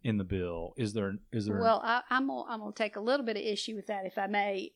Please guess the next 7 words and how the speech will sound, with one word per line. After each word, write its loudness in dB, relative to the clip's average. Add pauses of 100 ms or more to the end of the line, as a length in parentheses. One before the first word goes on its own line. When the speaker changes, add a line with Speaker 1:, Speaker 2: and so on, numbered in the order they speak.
(100)
Speaker 2:
I 4
agree -2
with 0
all 2
of -4
the -4
standardization -4